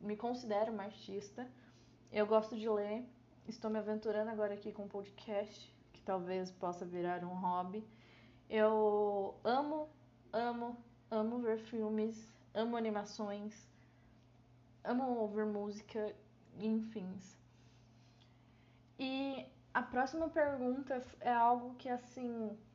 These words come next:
pra maioria dos entrevistados foi algo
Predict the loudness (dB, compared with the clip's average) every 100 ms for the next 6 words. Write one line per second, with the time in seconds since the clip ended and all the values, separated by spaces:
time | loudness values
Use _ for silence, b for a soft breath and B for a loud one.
0 | -20 -20 -20 -20 -20 -20 -20 -20 -4 0
1 | 2 4 4 4 2 0 0 -4 -4 -4
2 | -4 0 0 0 -10 -4 0 2 0 -2
3 | 0 2 0